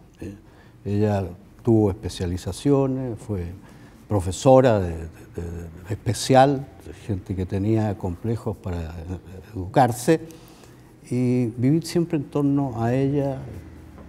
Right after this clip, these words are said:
Mi infancia fue una infancia normal, éramos tres hermanos, después ya, eh,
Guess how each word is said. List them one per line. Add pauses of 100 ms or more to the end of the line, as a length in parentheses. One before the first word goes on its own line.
(140)
Mi
infancia (320)
fue
una
infancia
normal, (760)
éramos
tres
hermanos, (1160)
después
ya, (720)
eh,